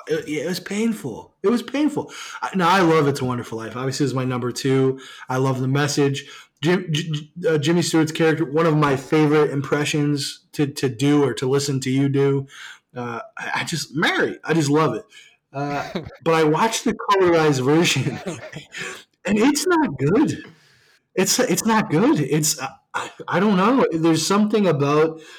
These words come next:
Speaker 1: the black and white, the original. The, the color version just seems forced. It insists upon itself.
Speaker 2: It insists upon
Speaker 1: You know,
Speaker 2: it,
Speaker 1: it's just,
Speaker 2: Lois.
Speaker 1: it's just kind of, uh, I don't know. The colors don't seem right. It just, I don't know.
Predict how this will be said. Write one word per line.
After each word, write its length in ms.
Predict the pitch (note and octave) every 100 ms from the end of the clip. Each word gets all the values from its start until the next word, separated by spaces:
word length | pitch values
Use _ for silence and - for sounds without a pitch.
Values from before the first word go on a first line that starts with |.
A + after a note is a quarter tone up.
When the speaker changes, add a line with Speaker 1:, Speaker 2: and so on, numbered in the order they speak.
| -
Speaker 1:
the 80 | D3+
black 400 | C3+ C3 C#3+ D#3+
and 100 | E3+
white, 220 | D#3 D#3
the 80 | D3+
original. 400 | C#3+ C#3+ D3+ D3+
The, 120 | C#3
the 120 | D3+ D#3
color 240 | F#3+ E4+
version 340 | G#3+ E3+ C#3+
just 220 | C#3 D3+ -
seems 280 | D3 A#2+
forced. 640 | - - F3 B2+ - - - _ - _ -
It 100 | E3
insists 540 | D#3 D3 - A3 G#3+
upon 260 | - - G#2
itself. 380 | F#2 - - C3
Speaker 2:
It 20 |
insists 420 | B2+ - - -
upon 140 | C3 -
Speaker 1:
You 100 | D3
know, 140 | D3+ F3+
Speaker 2:
it, 100 | F3+
Speaker 1:
it's 160 | E3+
just, 300 | A2+ - - - _ _ _ _ _ _ _ _ _ _ _
Speaker 2:
Lois. 140 | F3+ G#3
Speaker 1:
it's 140 | G#3
just 180 | B3+ -
kind 200 | C#4 B3+
of, 180 | A3 -
uh, 260 | G3+ - - -
I 80 |
don't 160 | G#3 A3
know. 120 | A3
The 120 | F3
colors 460 | D3 - F#3 G3 F#3+
don't 240 | D#3+ E3
seem 340 | D#3 - D#3+ C3
right. 480 | A#2 B2 E3 F3 -
It 120 | D3
just, 420 | C#3+ E3+ D#3+ - -
I 120 | C#3
don't 160 | E3+ E3
know. 300 | E3+ B2